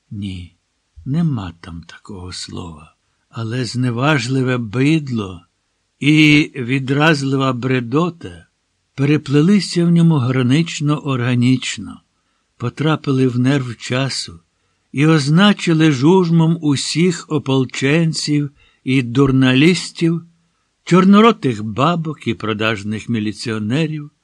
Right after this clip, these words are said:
зрадників явних і прихованих, усіх, кому на цій піщаній, але такій рідній землі хочеться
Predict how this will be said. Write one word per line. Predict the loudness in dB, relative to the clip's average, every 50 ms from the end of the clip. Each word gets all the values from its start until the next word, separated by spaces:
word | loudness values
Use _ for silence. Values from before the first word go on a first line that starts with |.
| _ _ _ _ _ _ -14
зрадників | -8 -2 0 2 4 6 6 4 4 4 2 2 0 0 -2 -2 0 0 0
явних | 2 2 2 2 2 0 0 -2 -2 -4 -6 -10 _ _ _ -6
і | -6 -6
прихованих, | -4 -4 -6 -6 -6 -6 -2 0 0 0 0 -2 -6 -8 -10 -12 _ _ _ _ _ _ _ _ _ _ _ _
усіх, | -10 -8 -8 -8 -8 -2 2 2 2 2 0 -6
кому | -8 -4 -2 0 2
на | 2 2 0
цій | 0 2 4 4 4 4
піщаній, | 2 2 0 0 0 0 -6 -10 -4 0 2 2 2 2 2 2 2 2 2 2
але | 0 0 -2
такій | -2 -2 -4 -2 2 2 4 4 6
рідній | 6 6 4 4 4 2 2 2
землі | 2 0 0 0 0 0 2 2 2 2 2 0 -4 _ _ _ _ _ _ _ _ _ _
хочеться | _ -4 -4 -4 -4 -6 -10 -10 -10 -10 -8 -6 -6 -6 -8